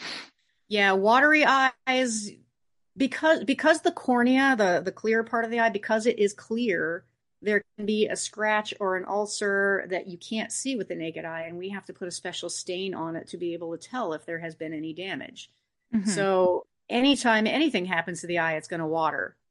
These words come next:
Speaker 1: right?
Speaker 2: Mm-hmm.
Speaker 1: But what, what I would probably tell people as maybe a way that they can determine, is this something that, that needs urgent attention or not,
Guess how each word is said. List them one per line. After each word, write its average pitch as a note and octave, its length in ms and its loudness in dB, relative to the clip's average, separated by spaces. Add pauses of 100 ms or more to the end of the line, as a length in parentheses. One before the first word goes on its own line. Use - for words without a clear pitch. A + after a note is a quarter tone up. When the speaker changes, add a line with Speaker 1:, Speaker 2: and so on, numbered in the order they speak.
Speaker 1:
right? F#3 280 0
Speaker 2:
Mm-hmm. A3 340 4
Speaker 1:
But F#3+ 380 4
what, G#3 440 2
what G#3+ 220 4
I G#3+ 160 4
would A3+ 220 2
probably G3+ 1040 -2
tell G3+ 260 -2
people F#3+ 400 -6
as F3 160 -2
maybe F#3 240 -4
a F3+ 100 0
way F3+ 280 -2
that E3+ 100 -4
they F3 120 -4
can F3+ 200 -16
determine, E3+ 540 -10
is E3 180 -8
this E3 160 -12
something E3 540 -10
that, D#3+ 300 -6
that E3+ 200 -6
needs E3 420 -14
urgent E3 280 -8
attention E3 420 -10
or D#3 140 -8
not, E3+ 340 -2